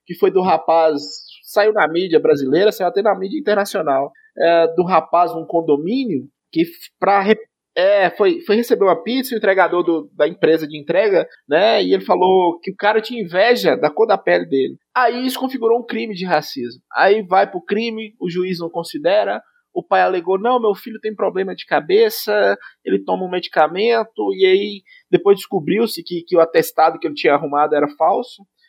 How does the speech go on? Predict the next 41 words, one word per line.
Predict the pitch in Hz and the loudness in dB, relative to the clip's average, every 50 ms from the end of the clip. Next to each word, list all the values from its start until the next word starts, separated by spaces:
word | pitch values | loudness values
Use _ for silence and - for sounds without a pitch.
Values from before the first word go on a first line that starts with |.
| _ _ _ _ _ _ _ - | _ _ _ _ _ _ _ -4
mas | 185 202 208 214 220 214 - - | -2 0 2 2 2 0 2 0
ele | 226 240 | 0 0
morava | 233 240 226 240 262 269 | 2 0 2 2 0 -2
num | 269 262 262 | -2 -4 -2
condomínio. | 269 269 262 277 254 214 190 190 196 185 151 131 139 - - - _ _ _ _ _ _ _ _ _ _ _ - | -2 0 2 0 0 0 -2 -6 -8 -8 -8 -10 -12 -14 -20 -20 _ _ _ _ _ _ _ _ _ _ _ -8
E | - 202 | 0 0
aí | 214 208 226 | 2 2 2
eu | 247 | 2
fui | 247 339 | 0 0
pesquisar, | 339 392 370 - - 381 320 - 165 175 208 | 0 0 -2 0 0 -2 0 2 2 0 0
que | 214 | -2
eu | 220 | -4
fiquei | - - 233 | -2 0 0
muito | 226 214 247 254 - | 0 0 -2 -4 -4
incomodado | 294 285 254 240 240 220 175 - 151 - - | -4 0 0 2 2 2 2 2 2 0 0
com | - 175 | -2 -8
esse | - - - | -8 -8 -4
caso. | - 135 127 131 123 131 127 - _ _ _ _ _ _ | 0 2 4 4 2 0 -2 -10 _ _ _ _ _ _
Dentro | _ 143 147 247 349 349 349 277 | _ -2 0 0 0 0 -2 -4
do | 220 220 | -6 -4
condomínio | - - 208 202 196 185 170 165 175 202 214 196 190 | -2 0 -2 0 0 -2 -2 -2 -4 -6 -8 -6 -4
que | 180 | -4
ele | 160 156 | -4 -2
morava, | 156 143 143 156 - 247 247 214 - - - | 0 2 2 2 2 2 0 -2 -4 -6 -2
as | - 208 - - | -2 -2 -2 -2
pessoas | - 226 208 202 - - 247 254 233 | -2 -2 -2 -2 0 -2 0 0 0
de | 202 202 | 0 2
lá | 190 196 220 | 2 2 2
já | 208 226 214 | 2 0 0
o | 233 247 | 0 -2
isolavam | 233 220 262 254 226 175 170 185 196 196 190 | -4 0 0 2 4 4 4 2 2 0 -4
justamente | 190 190 - - 202 185 180 208 - | -8 -8 -4 -4 -2 -2 -4 -8 -8
por | - 262 240 180 | -12 -10 -8 -8
isso. | 165 175 180 - - - - _ _ _ _ _ _ _ _ _ - | -6 -8 -8 -10 -14 -18 -20 _ _ _ _ _ _ _ _ _ -2
Né? | 160 185 202 | 0 2 2
As | 196 - | 2 0
pessoas | - 196 190 185 - 202 202 190 | 2 2 2 2 4 2 2 4
não | 190 208 233 | 4 0 0
conviviam | 240 - 254 233 208 214 175 147 165 190 220 214 208 | 0 2 0 0 0 -2 -6 -6 -6 -6 -4 -6 -6
com | - - 156 147 | -6 -6 -2 0
ele. | 151 156 147 131 | 0 0 0 -2